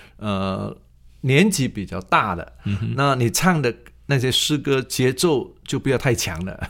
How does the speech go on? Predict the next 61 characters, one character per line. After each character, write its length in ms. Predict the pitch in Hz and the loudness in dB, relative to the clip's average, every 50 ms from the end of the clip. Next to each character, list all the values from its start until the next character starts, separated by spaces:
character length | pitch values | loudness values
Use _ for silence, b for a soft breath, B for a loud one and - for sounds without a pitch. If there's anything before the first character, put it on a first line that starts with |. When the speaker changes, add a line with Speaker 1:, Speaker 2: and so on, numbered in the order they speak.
| - 113 110 | -4 -4 -2
Speaker 2:
是， 140 | - - 123 113 | 0 0 0 0
是， 160 | 101 - 170 180 87 | 0 -2 -2 -2 -2
是。 40 | 85 | 0
Speaker 1:
<laughs> 40 | 131 | 2
如 80 | 160 | 2
果 100 | 151 143 | 2 2
太 220 | - - 170 165 147 | 2 4 4 4 4
强 260 | 123 - 127 117 127 | 4 2 2 2 2
的 80 | 139 | 2
话， 220 | 139 135 135 127 117 | 4 4 4 4 4
他 100 | 131 135 | 2 0
们 300 | 123 120 123 120 120 110 | 0 0 0 2 2 0
受 180 | - - 123 | 0 0 0
不 120 | 110 101 110 | 0 0 0
了， 160 | 98 92 - | -2 -2 -2
心 200 | - 151 147 139 139 | 0 0 2 2 2
脏 160 | 151 135 123 | 2 0 0
那 80 | 117 101 | 0 -2
些 100 | 92 101 | -4 -2
受 220 | 98 - 131 117 | 0 0 2 2
不 80 | 101 107 | 2 2
了。 260 | 104 95 - 98 - - 123 143 | 0 -2 -2 -4 -4 -2 -2 -2
Speaker 2:
是。 300 | - - 113 110 98 85 80 90 | 0 0 0 -2 -2 -2 -4 -6
Speaker 1:
<laughs> 160 | 170 139 - | -8 -10 -8
所 180 | - - 147 160 | -2 0 2 4
以， 240 | 165 156 135 113 B B B B | 4 4 4 2 B B B B
那 180 | - 110 113 113 | -4 -2 0 0
么， 360 | 113 113 107 104 101 104 - - 127 - | 2 2 0 0 -2 -4 -8 -14 -16 -8
所 160 | - - 185 | -2 2 2
以 60 | 180 160 180 - - - | 2 2 0 -4 -4 2
都 200 | - 277 294 302 | 4 4 4 6
有 180 | 262 180 139 123 | 4 4 4 4
关 280 | 92 147 156 151 156 156 | 4 4 4 4 4 4
系 220 | 143 - 160 131 | 4 2 0 0
的。 220 | 92 92 - - - - | -2 -6 -10 -12 -8 -2
那 120 | 131 139 | 0 4
如 180 | 160 214 285 294 | 4 4 6 6
果 120 | 240 190 | 6 4
你 120 | 147 135 | 4 2
的 140 | 127 123 127 | 2 2 2
诗 180 | 120 - - 220 | 2 4 4 4
班 200 | 208 208 202 202 | 4 4 2 4
团 200 | 165 151 139 143 | 2 2 2 2
员 220 | 135 127 127 131 | 2 2 2 0
呢， 180 | 135 127 117 113 | 0 -2 -2 -2
是 200 | 113 - 139 139 | -2 -2 -2 -2
比 200 | - - 120 120 | -2 -2 -4 -2
较 200 | 117 117 98 98 | 0 0 0 0
多 240 | - - 127 127 123 | 0 0 0 0 0
年 360 | 117 110 107 110 117 147 160 156 | 2 2 2 2 2 2 2 2
轻 240 | - 202 208 196 | 2 2 2 2
的， 220 | 175 151 - - - - - | 2 0 -2 -6 -12 -12 -6
或 100 | - 127 | -4 -4
者 160 | 107 101 92 | -2 -4 -2
完 260 | 92 117 127 151 185 | 0 0 0 2 2
全 220 | 190 185 185 185 175 | 2 2 2 2 0
属 180 | - 117 107 | 0 0 0
于 120 | 104 113 117 | 0 0 0
年 260 | 107 101 101 113 120 | 0 -2 -2 -2 -2
轻 160 | 117 139 131 | -2 -2 -2
的， 140 | 127 - | -4 -6